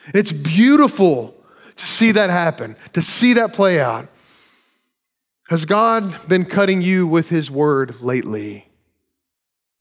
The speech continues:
Has he been cutting you deeply? You're on your way to rest. Second thing that the gospel does is it invites us to rest from performing.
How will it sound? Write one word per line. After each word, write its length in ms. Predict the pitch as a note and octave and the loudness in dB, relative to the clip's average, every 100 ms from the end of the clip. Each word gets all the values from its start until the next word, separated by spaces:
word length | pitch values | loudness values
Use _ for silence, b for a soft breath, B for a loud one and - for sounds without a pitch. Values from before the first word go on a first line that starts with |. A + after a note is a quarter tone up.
| _ - | _ -16
Has 140 | B2+ | -8
he 80 | E3 | -6
been 180 | E3+ F#3+ | -4 -4
cutting 320 | F#3 F#3+ F#3+ | -2 -2 -2
you 280 | F3+ E3 B2+ | -4 -6 -8
deeply? 840 | A2+ - E3+ E3 A#2+ A#2 B2 A2+ _ _ _ _ _ _ _ _ _ _ _ _ _ _ _ _ _ _ - | -12 -10 -8 -10 -12 -14 -14 -20 _ _ _ _ _ _ _ _ _ _ _ _ _ _ _ _ _ _ -8
You're 120 | C#3+ | -6
on 100 | D3 | -4
your 100 | C#3 | -2
way 100 | C#3+ | -2
to 60 | |
rest. 480 | C#3+ D3 A#2 - - _ _ _ _ _ _ _ _ _ _ _ _ _ - - | -2 -4 -6 -14 -18 _ _ _ _ _ _ _ _ _ _ _ _ _ -20 -18
Second 380 | - - F#3 F#3 | -6 -4 -4 -2
thing 360 | D#3+ D3 D3 B2+ _ - | 0 0 -2 -10 _ -10
that 80 | C#3 | -8
the 80 | |
gospel 360 | C#3+ D3+ D#3 E3 | -2 -2 -2 -2
does 300 | D3+ D3 D#3 | 2 2 2
is 120 | D3 | 0
it 60 | D3+ | -2
invites 420 | C#3 C#3 D#3+ - | 0 0 0 2
us 440 | E3 D3+ - - B B B B B | 0 0 -6 -12 B B B B B
to 140 | - D3 | -8 -2
rest 560 | D3 E3+ D#3+ - - | 0 0 0 -4 -6
from 300 | - - D3+ | -12 -6 -6
performing. 600 | D3 C3+ - C3+ A#2 G#2 | -6 -10 -8 -8 -8 -12